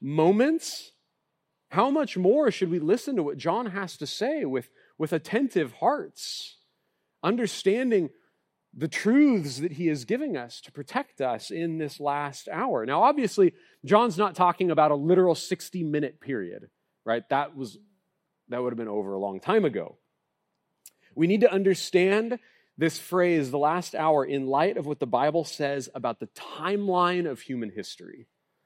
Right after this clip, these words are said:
The whole timeline of human history. See, God's great human project began in, in creation, and it will come to completion at what the Bible calls the day of the Lord. Okay, so we're talking about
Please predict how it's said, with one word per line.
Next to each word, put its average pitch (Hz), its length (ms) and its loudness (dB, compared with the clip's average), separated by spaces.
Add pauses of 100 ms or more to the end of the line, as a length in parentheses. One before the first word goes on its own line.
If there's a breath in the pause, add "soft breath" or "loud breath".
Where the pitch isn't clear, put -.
(340)
The 117 60 -6
whole 226 280 8
timeline 165 560 0
of 131 80 -4
human 127 260 -6
history. 107 300 -10
See, 139 120 -10
God's 196 360 4
great 170 420 2 (240 soft breath)
human 196 460 2
project 127 760 -2
began 147 520 -4
in, 165 240 -2 (320)
in 160 160 0
creation, 127 640 -2 (260 soft breath)
and 151 140 0
it 160 80 -2
will 151 100 0
come 220 440 0 (240 soft breath)
to 196 160 -4
completion 156 1000 -6 (220 soft breath)
at 147 160 -2
what 151 180 -4
the 208 80 0
Bible 139 400 0
calls 117 500 0 (180)
the 117 120 -8
day 143 500 0
of 147 300 -4
the 127 100 -4
Lord. 98 320 -8 (1400)
Okay, 98 140 -12
so 104 400 -4 (260)
we're - 80 -20
talking 120 320 -4
about 90 240 -6